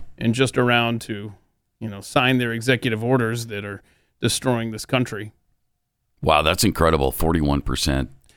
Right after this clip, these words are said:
Speaker 2: Did they compare that to, say,
Speaker 1: I
Speaker 2: Trump or Obama?
Speaker 1: I didn't see. Yeah.
Speaker 2: Be interesting to know.
Speaker 1: Mm-hmm. I'll look that up.
Speaker 2: Uh, triple eight nine hundred thirty-three ninety-three. But he is an angry, compromised mentally,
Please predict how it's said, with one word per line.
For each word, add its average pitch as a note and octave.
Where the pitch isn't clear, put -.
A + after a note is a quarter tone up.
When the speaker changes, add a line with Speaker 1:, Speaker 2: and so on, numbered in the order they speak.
Speaker 2:
Did B2
they A#2
compare A2
that A2
to, E2+
say, G#2
Speaker 1:
I -
Speaker 2:
Trump G2
or C#2+
Obama? E2
Speaker 1:
I G2
didn't G2
see. F#2+
Yeah. G#2
Speaker 2:
Be F2
interesting E2
to D2+
know. D2
Speaker 1:
Mm-hmm. B2
I'll A#2
look A2
that A2
up. A2
Speaker 2:
Uh, E2+
triple A#2+
eight G#2+
nine G2
hundred F#2+
thirty-three F#2
ninety-three. D#2+
But D#2
he A#2
is F#2+
an C#2+
angry, G2+
compromised G#2+
mentally, E2+